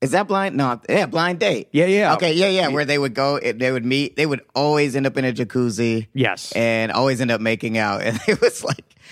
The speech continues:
Speaker 1: I mean, as a kid, I would watch that. I was
Speaker 2: I
Speaker 1: like,
Speaker 2: was obsessed
Speaker 1: I was,
Speaker 2: with them.
Speaker 1: yeah, <laughs> it was crazy.
Speaker 2: The, uh, <laughs>
Speaker 1: But when you said it earlier, I,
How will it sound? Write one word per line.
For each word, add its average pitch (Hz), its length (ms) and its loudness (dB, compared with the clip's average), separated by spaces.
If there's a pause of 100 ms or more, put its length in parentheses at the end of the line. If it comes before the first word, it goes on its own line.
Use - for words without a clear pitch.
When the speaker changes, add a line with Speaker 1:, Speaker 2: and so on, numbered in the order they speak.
Speaker 1:
I 151 120 0
mean, 175 160 2
as 151 160 -2
a 143 40 -4
kid, 135 200 0
I 127 80 2
would 127 80 -2
watch 117 240 -2
that. 113 160 0
I 101 100 0
was 98 140 -4
Speaker 2:
I 170 60 4
Speaker 1:
like, 208 80 -2
Speaker 2:
was 190 120 -2
obsessed 127 220 2
Speaker 1:
I 185 60 4
was, - 180 -2
Speaker 2:
with 110 80 -6
them. - 140 -16
Speaker 1:
yeah, 123 280 2
<laughs> - 40 -18
it - 200 -8
was 254 160 2
crazy. - 760 -2 (220)
Speaker 2:
The, 190 320 4
uh, 196 100 2 (680)
<laughs> - 40 -18
Speaker 1:
But 160 80 -2
when 180 120 2
you 196 60 -2
said 214 140 0
it 160 160 -2
earlier, 147 340 0
I, 123 220 -2